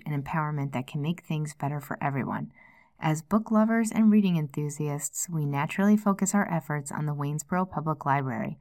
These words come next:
Our library, with its emphasis on children's reading and family activities, is widely recognized as outstanding within the Commonwealth of Virginia." It's pretty straightforward. I'd really like for that paragraph to say,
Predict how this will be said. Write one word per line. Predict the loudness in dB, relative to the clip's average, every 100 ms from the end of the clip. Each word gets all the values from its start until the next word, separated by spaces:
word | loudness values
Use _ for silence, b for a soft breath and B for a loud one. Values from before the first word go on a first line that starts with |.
| B B B B
Our | 0 0
library, | 2 0 0 0 2 2
with | 0 -2
its | -4 -6
emphasis | -4 -2 0 2 4
on | 4 4
children's | 4 4 6 6 4
reading | -2 -2 -2
and | -4 -6
family | 0 2 4 4
activities, | 2 -2 -4 -4 -4 -10 b b b
is | -12
widely | -8 -2 0 4 6
recognized | 6 4 0 -2 0 0 -2 -6
as | -4 -4 -4 -6 -14 _ -6
outstanding | -4 -2 -2 0 0 0 -2 0
within | -2 -2 -4
the |
Commonwealth | -4 -4 -2 -2 0 0 -2 -4
of | -8 -6
Virginia." | -4 -2 -2 -4 -10 _ _ _
It's | -4 -4
pretty | 0 2
straightforward. | 2 4 2 4 2 4 4 2 0 b b b b _ _ -2
I'd | 2 4 8
really | 8 8 6
like | 6 6 4
for | 0
that | 2 2 2
paragraph | -2 0 2 0 0
to | -2
say, | 0 2 0